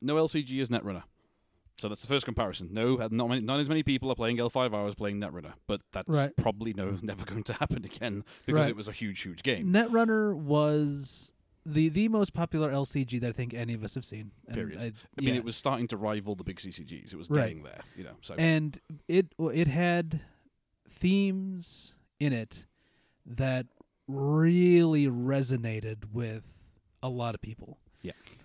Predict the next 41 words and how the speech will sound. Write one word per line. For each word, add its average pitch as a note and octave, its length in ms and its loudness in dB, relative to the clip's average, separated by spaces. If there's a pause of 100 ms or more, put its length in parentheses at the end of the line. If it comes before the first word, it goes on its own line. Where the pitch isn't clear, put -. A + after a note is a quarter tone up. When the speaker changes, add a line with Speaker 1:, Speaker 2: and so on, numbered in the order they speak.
(160)
Speaker 3:
The, C#3+ 460 6
the C#3+ 80 2
problem F#3+ 300 4
with F3 140 0
the C3 140 0
other D3+ 200 4
L C3+ 160 2
C B2+ 240 0
Gs A#2 720 -4 (100)
that A#2 180 -8
we A2 120 -6
have, A#2+ 500 -2 (520)
and C3 180 -2
probably C#3+ 340 2
any B2+ 180 0
L A#2+ 120 -2
C A#2+ 180 -4
G G#2 520 -6 (280)
that A2 160 -8
comes A2 260 -6
after A#2+ 320 -4
it, A2 120 -10
and G#2+ 280 -12 (560)
it's D3+ 140 -2
gonna F#3 160 6
be F3 80 6
hard D#3+ 340 2
to C3+ 160 2
tap D3+ 640 -4 (260)
that, A#2 500 -6 (720)
to, D3 100 -4
to C3 260 -4
get F#3 140 4
to F3 60 -2
that D#3 160 4
level B2+ 600 2
of A2+ 380 -2 (400)
en-, B2+ 280 -4
e-, C3 160 -2
community B2 560 2
engagement A#2 540 0